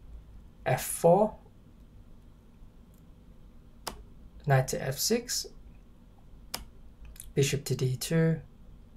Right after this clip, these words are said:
pawn to b five. We can also play, let's say, pawn to b six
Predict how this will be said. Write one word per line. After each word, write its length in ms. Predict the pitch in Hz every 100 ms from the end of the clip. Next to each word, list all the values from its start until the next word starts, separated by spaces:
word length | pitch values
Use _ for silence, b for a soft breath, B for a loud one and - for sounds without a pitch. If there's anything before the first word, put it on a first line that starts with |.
| - - - - - - -
pawn 240 | - 143 139
to 100 | 131
b 200 | 135 127
five. 600 | - 143 143 143 143 - - B B B
We 80 | 170
can 100 | 208
also 260 | 226 214
play, 300 | 165 151 139
let's 160 | 123 123
say, 120 | 131
pawn 280 | - 135 127
to 100 | 139
b 180 | - 131
six 560 | - 156 143 - -